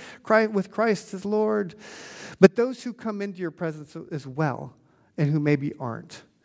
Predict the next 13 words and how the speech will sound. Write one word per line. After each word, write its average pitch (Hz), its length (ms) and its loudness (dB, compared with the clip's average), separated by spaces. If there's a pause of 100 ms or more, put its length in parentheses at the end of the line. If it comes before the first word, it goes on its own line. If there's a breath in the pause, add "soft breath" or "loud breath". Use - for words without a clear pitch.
(560 soft breath)
and 160 140 6
saying, 139 460 2
"What 165 160 4
is 156 140 -2
this 143 160 -4
whole 143 180 -2
thing 131 180 -4
about?" 113 320 -4 (1700 loud breath)
Because 185 260 8
he's 196 160 0
transitioning 196 640 2
here 160 240 2
to 143 460 -2